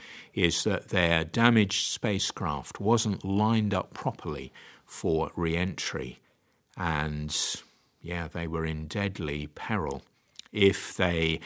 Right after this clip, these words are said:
approached re-entry too steeply, then their craft would burn up in Earth's atmosphere. If their re-entry point was too shallow, if their trajectory was too shallow,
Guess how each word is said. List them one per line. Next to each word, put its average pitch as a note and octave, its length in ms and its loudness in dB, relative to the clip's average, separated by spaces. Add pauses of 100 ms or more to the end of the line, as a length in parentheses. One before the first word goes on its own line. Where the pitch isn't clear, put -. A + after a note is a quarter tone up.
(240)
approached - 500 2
re-entry G2 680 2
too - 320 -2
steeply, - 720 0 (400)
then E2+ 460 2 (100)
their E2 160 2
craft - 520 2
would E2 220 -2
burn F#2+ 300 0
up F2+ 240 -4 (120)
in F#2 300 -2
Earth's E2 380 -6
atmosphere. - 800 -8 (600)
If C3 360 6
their G2+ 280 6
re-entry G2 840 2
point E2 580 -4
was E2 360 -2
too G#2+ 320 0
shallow, D#2+ 680 0
if G2+ 180 0
their D#2+ 200 -4
trajectory E2+ 840 -4
was D#2+ 240 -4
too F#2+ 220 -4
shallow, D#2 560 -2